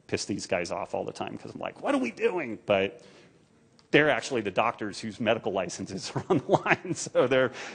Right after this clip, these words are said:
they're in a, they're in a different deal. Um, I'm short on time, so I'm not gonna talk about this, uh, uh, uh, right now, but, um, just understand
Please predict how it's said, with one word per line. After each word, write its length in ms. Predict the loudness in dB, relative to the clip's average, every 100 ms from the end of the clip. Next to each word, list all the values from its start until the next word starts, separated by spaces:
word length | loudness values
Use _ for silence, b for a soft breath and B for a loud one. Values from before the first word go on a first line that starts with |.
| B
they're 160 | 6
in 120 | 8 8
a, 160 | 8
they're 240 | 8 6 6
in 120 | 6
a 60 |
different 340 | 6 4 2 4
deal. 440 | 8 10 10 6
Um, 340 | 6 6 6 4 B B 2
I'm 160 | 4
short 300 | 6 6 6
on 100 | 6
time, 320 | 4 4 4
so 120 | 2 2
I'm 100 | 4
not 200 | 4 4
gonna 140 | 0
talk 300 | 2 2 4
about 240 | 4 4
this, 320 | 4 4 2 2
uh, 120 | 6 6 4 4
uh, 220 | 4 4 2 -8 0
uh, 140 | 2 4
right 360 | 4 4 4
now, 340 | 4 4 4 2 B B 6
but, 340 | 8 8 4
um, 380 | 2 2 2 -2 -8 -20 _ _ _ -16 2
just 300 | 4 4 4
understand 800 | 4 4 4 4 4 6 4